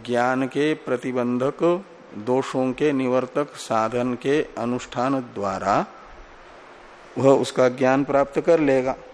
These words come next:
जैसे दोष निवृत्त होंगे। तो यही उस सद्ब्रह्म की प्राप्ति हो जाएगी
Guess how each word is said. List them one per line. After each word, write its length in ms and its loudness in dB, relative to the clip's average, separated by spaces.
जैसे 380 2
दोष 340 -2
निवृत्त 420 -4
होंगे। 320 -4
तो 60 -8
यही 300 8
उस 300 2
सद्ब्रह्म 580 2
की 140 -4
प्राप्ति 420 2
हो 160 2
जाएगी 420 -4